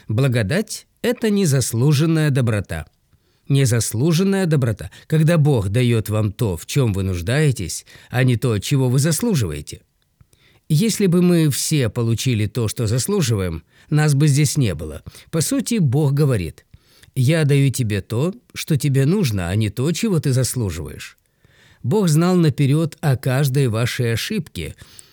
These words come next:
и всё же решил создать вас.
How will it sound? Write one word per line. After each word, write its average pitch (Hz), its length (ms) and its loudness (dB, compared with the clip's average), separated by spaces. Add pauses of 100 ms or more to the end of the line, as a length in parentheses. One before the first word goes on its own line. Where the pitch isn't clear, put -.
(160)
и 180 200 2
всё 262 200 -2
же 233 160 0
решил 196 440 -2
создать 131 560 -2
вас. - 400 -12